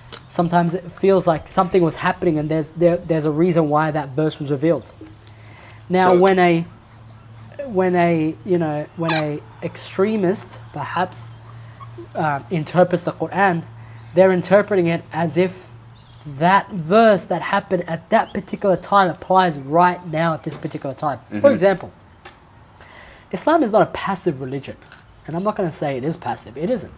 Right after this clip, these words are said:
Speaker 2: Well, there's no way it could spread in twelve years if it was passive.
Speaker 1: Correct. It's not a passive religion. It's not like, you know, uh, a religion that doesn't have a rule of law. It's not a religion that doesn't have its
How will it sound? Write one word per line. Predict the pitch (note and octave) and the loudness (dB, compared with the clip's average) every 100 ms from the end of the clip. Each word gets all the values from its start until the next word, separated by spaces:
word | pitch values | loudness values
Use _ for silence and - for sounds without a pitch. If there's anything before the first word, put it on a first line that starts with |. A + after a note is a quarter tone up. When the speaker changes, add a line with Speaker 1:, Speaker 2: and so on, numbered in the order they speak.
| - - | -20 -8
Speaker 2:
Well, | G#2 | -2
there's | G2 G2+ | -2 2
no | A#2 | 4
way | G#2+ | 4
it | F2+ | 2
could | F2+ E2+ | -2 -8
spread | - G#2+ | 2 2
in | G2 | 2
twelve | F2 F#2 E2 | 0 0 2
years | F#2+ F#2+ | 2 0
if | F2 | -2
it | D2+ | -6
was | E2 | -8
passive. | - F2+ - - - | -4 -4 -4 -12 -10
Speaker 1:
Correct. | - A#3+ F#3+ - - - - - | -2 2 2 0 -18 -20 -20 -8
It's | F3+ F3 | -4 0
not | C4+ | 0
a | |
passive | C4+ G3+ F#3+ F3+ | 0 -4 -2 -2
religion. | E3 E3+ F3 F3 | 0 0 0 0
It's | D#3+ - | -2 -4
not | G#3 - | -2 -2
like, | F#3+ F#3 F3+ - - - - | -4 -6 -8 -16 -20 -14 -2
you | F3 | 0
know, | D#3+ D3+ D3 - | 0 -2 -8 -10
uh, | C#3+ C#3 C3+ A2+ - - - | -8 -6 -8 -10 -16 -10 -4
a | D#3+ | -2
religion | D#3 E3+ F3+ F3+ | 0 2 0 0
that | C#3+ C3+ - | -6 -4 0
doesn't | E3+ E3+ | 0 -2
have | B2 - D3 D3 C#3 - | -8 -4 -2 -2 -6 -10
a | D3+ B2 A#2 | -8 -10 -8
rule | C3+ F#3+ F3+ | 0 4 4
of | C3+ | 2
law. | D3 D#3+ D#3+ D#3+ - - - - | 2 4 4 2 -4 -18 -12 -6
It's | D#3+ | -2
not | G3+ G3 | 2 2
a | |
religion | E3 E3 F3 E3+ D#3 | 2 2 2 2 -2
that | C#3 | -2
doesn't | E3 F3 | -2 -2
have | - E3 D#3 | -2 -4 -4
its | D3+ | -8